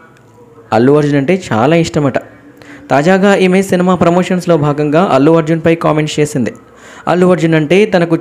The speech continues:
చాలా ఇష్టమని, అల్లు అర్జున్ మూవీస్ అన్నీ చూస్తాను అని చెప్పింది. తన లైఫ్లో ఒక్కసారైనా అల్లు అర్జున్తో ఒక్క మూవీ అయినా చేయాలి అని అనుకుంటున్నా అంటూ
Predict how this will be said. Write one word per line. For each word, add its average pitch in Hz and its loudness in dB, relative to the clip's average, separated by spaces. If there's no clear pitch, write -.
చాలా 160 2
ఇష్టమని, 151 -2
అల్లు 165 2
అర్జున్ 180 0
మూవీస్ 170 0
అన్నీ 160 0
చూస్తాను 170 0
అని 160 0
చెప్పింది. 143 -4
తన 175 4
లైఫ్లో 196 2
ఒక్కసారైనా 175 0
అల్లు 147 2
అర్జున్తో 156 0
ఒక్క 131 0
మూవీ 175 2
అయినా 170 2
చేయాలి 160 2
అని 156 0
అనుకుంటున్నా 151 -2
అంటూ 143 0